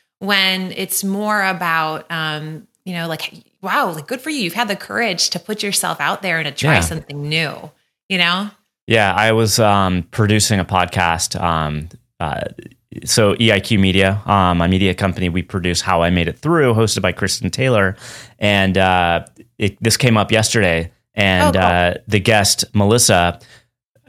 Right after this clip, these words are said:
Speaker 2: likes t-, she prefers to use the word imposterism, I think it is, rather than imposter syndrome. Because just the word syndrome kind of puts that negative context on it.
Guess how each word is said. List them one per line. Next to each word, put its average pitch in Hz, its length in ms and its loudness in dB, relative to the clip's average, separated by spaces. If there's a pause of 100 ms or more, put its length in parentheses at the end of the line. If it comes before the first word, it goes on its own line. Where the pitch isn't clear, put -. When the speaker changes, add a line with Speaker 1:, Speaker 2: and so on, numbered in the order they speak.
(160)
Speaker 2:
likes 117 320 4
t-, - 180 -8
she 131 160 0
prefers 151 460 0
to 123 100 0
use 120 220 2
the 110 80 0
word 104 160 4
imposterism, 104 1000 0 (100)
I 127 80 -4
think 147 160 -4
it 156 80 0
is, 175 340 0 (300)
rather 107 280 4
than 104 120 2
imposter 95 460 -2
syndrome. 87 800 2 (760)
Because 117 360 0
just 180 280 0
the 175 80 0
word 170 240 0
syndrome 139 540 4
kind 101 160 2
of - 80 -8
puts - 220 0
that 87 200 2
negative 98 680 2
context 117 580 0
on 143 160 2
it. 175 180 -2